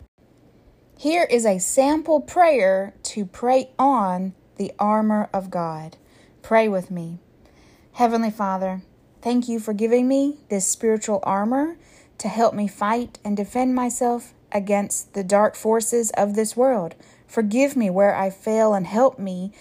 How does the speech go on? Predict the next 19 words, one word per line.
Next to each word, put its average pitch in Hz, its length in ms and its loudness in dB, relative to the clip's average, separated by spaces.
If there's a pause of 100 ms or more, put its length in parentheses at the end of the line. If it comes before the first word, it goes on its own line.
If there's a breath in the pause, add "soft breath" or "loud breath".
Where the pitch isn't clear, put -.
(300 loud breath)
be 208 160 0
strongly 277 680 2
convicted 226 580 0
of 185 160 2
my 180 160 -4
sin 233 480 0
so 202 160 0
that 185 220 0
I 185 160 -2
may 226 320 2
repent 196 640 -4
quickly. 190 580 -4 (480 soft breath)
I 208 160 4
pray 269 420 2
on 240 460 2 (200 loud breath)
your 233 240 4
belt 208 340 2
of 190 120 -8
truth. 185 540 -6